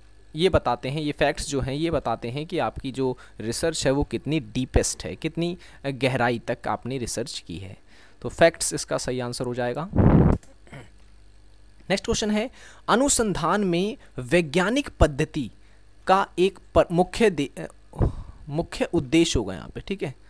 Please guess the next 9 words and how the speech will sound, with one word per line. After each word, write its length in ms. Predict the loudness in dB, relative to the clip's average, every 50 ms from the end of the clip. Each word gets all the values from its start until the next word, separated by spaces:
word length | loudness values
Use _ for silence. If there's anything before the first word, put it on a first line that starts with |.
| -20 -20 -20 -20 -20 -20 -20 -20 -20 -20 -20 -20 -16 -8 -6
उद्देश्य 460 | -6 -4 -2 0 0 0 0 -2 -2
होगा 180 | -2 -2 -2 -2
यहाँ 180 | -2 -4 -4
पर 200 | -4 -4 -4 -6 -6 -12 -18 -20 -20 -20 -20 -20 -20 -20 -20 -20 -20 -20 -20 -20 -20 -20 -20 -20 -20 -20 -20 -8 -2 2
अनुसं-, 460 | 4 4 4 4 2 2 0 0 0
अ, 40 | 2
अनुसंधान 760 | 2 2 2 2 2 2 2 2 2 2 2 4 4 4 4
में 160 | 2 0 0
वैज्ञानिक 480 | 0 0 -2 -2 -2 -2 -2 -4 -4